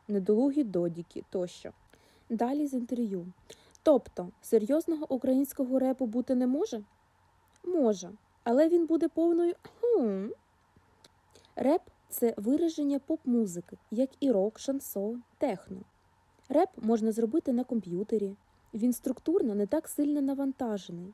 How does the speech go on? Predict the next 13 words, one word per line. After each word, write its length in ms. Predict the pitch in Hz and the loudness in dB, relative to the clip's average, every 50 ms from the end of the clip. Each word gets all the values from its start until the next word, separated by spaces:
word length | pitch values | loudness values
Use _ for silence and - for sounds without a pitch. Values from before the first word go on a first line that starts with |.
| - _ | -14 _
як 160 | 220 214 226 - | -4 -4 -4 -2
інша 300 | - 269 254 233 - 233 | -2 -2 -2 0 -2 -6
поп-музика. 720 | 208 - 220 202 - 220 208 202 180 180 180 - - - 185 190 _ _ _ _ | -6 -6 -8 -6 -4 -4 -4 -4 -4 -6 -10 -14 -14 -18 -20 -20 _ _ _ _
Це 140 | - - 226 | 0 2 4
музика 360 | 226 269 330 - 349 - 302 | 4 4 2 0 0 0 0
для 180 | 240 247 254 254 | 0 2 0 0
народу, 460 | 254 254 240 214 196 180 170 165 - _ | 2 0 0 0 0 -2 -4 -8 -12 _
щоб 260 | - - - 226 196 | -6 -4 -4 -2 0
люди 240 | 214 285 320 - 285 | 0 0 0 0 -2
посиділи, 640 | - - 202 - - - 208 240 233 226 214 196 196 - _ _ | -4 -4 -6 -4 -2 -2 -2 0 0 -2 -4 -4 -6 -8 _ _
попили 380 | 226 214 - 294 311 302 311 247 | -8 -4 0 0 2 2 0 -2
пива, 400 | - - 185 208 233 214 196 196 - - | 0 -2 0 0 0 -2 -4 -10 -10 -10
відпочили. 680 | 233 294 - - 302 - - - 190 180 165 165 170 | -10 -8 -8 -8 -10 -8 -6 -4 -4 -4 -4 -6 -12